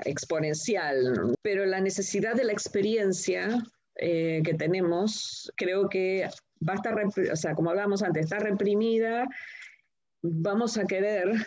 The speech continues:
tenerla y la vamos a recuperar definitivamente. Las empresas van a tener que ser más creativas, pero la facilidad que da el e-commerce se va a quedar. No sé si, creo que, eh, empresas como una, como Zara, por ejemplo, la gente va a volver a hacer colas, como lo siguen haciendo ahora, ¿no?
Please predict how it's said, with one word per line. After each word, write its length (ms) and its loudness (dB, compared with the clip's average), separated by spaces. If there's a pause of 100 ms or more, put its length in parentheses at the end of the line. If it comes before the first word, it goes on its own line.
tenerla 680 0
y 80 4
la 100 2
vamos 320 2
a 40 2
recuperar 680 2
definitivamente. 1040 2
Las 160 0
empresas 260 0
van 120 0
a 60 0
tener 140 0
que 60 0
ser 160 -2
más 240 2
creativas, 1000 0
pero 180 0
la 100 0
facilidad 600 0
que 100 0
da 100 0
el 100 4
e-commerce 680 0
se 300 -2
va 100 0
a 60 -2
quedar. 500 -2 (120)
No 200 0
sé 220 0
si, 360 2 (240)
creo 220 0
que, 140 2
eh, 520 -2
empresas 420 2
como 260 2
una, 480 0
como 180 0
Zara, 460 -2
por 120 0
ejemplo, 680 0
la 220 0
gente 320 0
va 100 2
a 20 0
volver 360 2
a 40 -2
hacer 320 -4
colas, 400 0
como 160 0
lo 40 0
siguen 320 2
haciendo 320 0
ahora, 360 0
¿no? 240 0